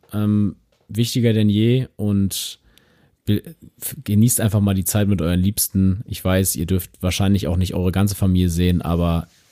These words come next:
mit denen ihr diese Zeit teilen könnt, genießt es. Äh, und ja, wir hören uns dann nächste Woche am Dienstag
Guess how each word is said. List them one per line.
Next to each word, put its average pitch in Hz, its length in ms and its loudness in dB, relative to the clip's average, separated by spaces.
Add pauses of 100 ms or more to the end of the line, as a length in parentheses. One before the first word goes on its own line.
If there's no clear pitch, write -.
(340)
mit 98 200 0
denen 127 240 6
ihr 110 240 4
diese 101 260 2
Zeit 98 300 0
teilen 104 320 2
könnt, 92 420 0
genießt 104 400 0
es. - 400 -2
Äh, 87 360 -2 (680)
und 85 480 0
ja, 92 400 2
wir 82 120 -2
hören 95 140 2
uns 98 160 0
dann 101 400 0
nächste 92 380 0
Woche 117 400 0
am 87 160 0
Dienstag 107 560 -2